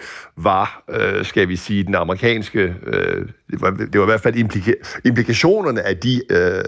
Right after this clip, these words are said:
øh, tiltag, den amerikanske regering, øh, gjorde, at det var det, man ville. Øh, så på det her område er det sådan set, øh, øh, på sin vis, vil jeg mene, øh, at, at Biden-administrationen rent faktisk har flyttet sig lidt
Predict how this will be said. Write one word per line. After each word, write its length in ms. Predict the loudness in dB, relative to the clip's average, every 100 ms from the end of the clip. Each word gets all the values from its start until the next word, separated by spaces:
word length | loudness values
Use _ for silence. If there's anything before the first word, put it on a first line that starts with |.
| -6 -4
øh, 300 | -4 -4 -8 -12 -14 -10
tiltag, 540 | 0 0 4 4 4 0
den 120 | 0
amerikanske 540 | 0 2 0 0 0 -2
regering, 500 | 2 2 2 0 -6 -4
øh, 140 | -2
gjorde, 240 | 2 4 4
at 60 |
det 100 | 2
var 60 | 2
det, 100 | 2
man 200 | 2 4
ville. 300 | 2 2 -2 -6 -16 -16 -6 2
Øh, 160 | 2 2
så 120 | 0
på 100 | 2
det 140 | 4
her 200 | 4 4
område 440 | 2 2 4 4 2
er 100 | 2
det 140 | 0
sådan 140 | 0 0
set, 260 | 0 0
øh, 440 | -4 -2 -2 -4 -6
øh, 260 | -6 -4 -6 -6
på 100 | -2
sin 280 | 0 2 2
vis, 360 | 2 -2 -2
vil 80 | 2
jeg 100 | 4
mene, 500 | 2 2 0 -2 0
øh, 200 | 0 0 0
at, 280 | -2 -2 -2
at 140 | -2 2
Biden-administrationen 880 | 2 2 0 -2 -6 -2 -2 0
rent 180 | 0 0
faktisk 200 | -2 -2
har 60 | -4
flyttet 360 | 0 2 2
sig 140 | 0 2
lidt 320 | 0 0